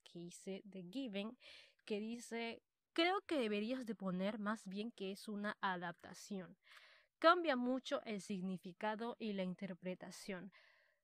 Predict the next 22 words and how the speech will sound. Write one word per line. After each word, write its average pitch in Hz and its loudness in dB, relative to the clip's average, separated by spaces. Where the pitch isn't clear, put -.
Por 302 8
ejemplo, 311 2
una 294 -2
traducción 240 -4
propiamente 220 0
dicha 226 -4
es 240 -4
la 254 0
que 214 -4
hace 220 -4
Yuali 196 0
Violet, 185 -2
japonés-español. 202 -6
La 269 2
tuya 320 -4
como 254 -4
adaptador 202 -2
es 226 -4
bonita, 220 -2
pero 196 -4
no 196 -2
fiel. 175 -8